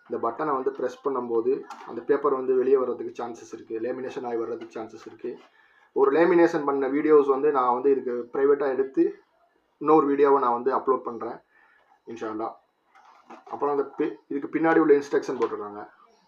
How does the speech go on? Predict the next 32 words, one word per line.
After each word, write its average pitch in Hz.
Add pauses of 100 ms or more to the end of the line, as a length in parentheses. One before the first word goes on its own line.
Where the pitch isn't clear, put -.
(1000)
இது -
ஃப்ரெஷ் 143
இது. 156
இது 131
வரைக்கும் 139
நம்ம 123
ஓப்பன் 135
பண்ணது 127
கிடையாது. 120
இதை 123
யூஸ் 139
பண்ணது 135
கிடையாது. 117 (280)
யூஸ் 160
பண்ணி 156
பார்த்ததுக்கு 139
அப்புறம் 156
அதுக்கு 135
ஒரு 127
தனியா 131
ஒரு 123
வீடியோ 127
ஒண்ணு 117
அப்லோட் 117
பண்ணுவோம். 107 (360)
இதோடய 165
ஜாயின் 165
பண்ணி 160
அந்த 147
வீடியோ 139
அப்லோட் 127
பண்ணிடுவேன். 113